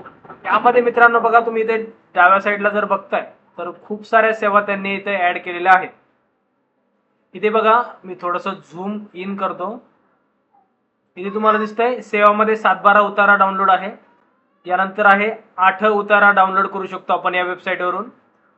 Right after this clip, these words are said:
फेरफार प्रत डाउनलोड करू शकतो या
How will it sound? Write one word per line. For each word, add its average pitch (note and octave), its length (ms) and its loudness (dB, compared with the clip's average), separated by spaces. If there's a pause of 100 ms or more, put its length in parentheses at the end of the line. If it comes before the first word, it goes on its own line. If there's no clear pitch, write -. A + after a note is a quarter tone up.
(260)
फेरफार G3+ 480 2
प्रत A3 280 0 (180)
डाउनलोड F#3+ 380 2
करू G3 160 -8
शकतो F#3+ 280 -12
या F#3 180 2